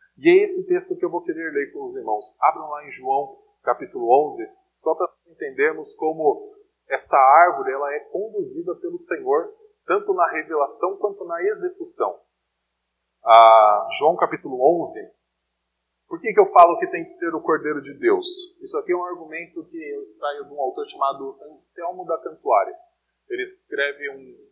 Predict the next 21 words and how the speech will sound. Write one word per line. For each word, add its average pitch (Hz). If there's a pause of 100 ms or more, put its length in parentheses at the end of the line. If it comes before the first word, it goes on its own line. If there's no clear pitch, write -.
pequeno, 156 (200)
ah, -
livro 170
chamado 139
Por 156 (140)
que 247
Deus 370
se -
fez 349
homem? 101 (1040)
E 131
neste 170
livro 175
ele 170
fala 147
que 143 (120)
Deus 196
se -
fez 147
homem, 113
porque, 127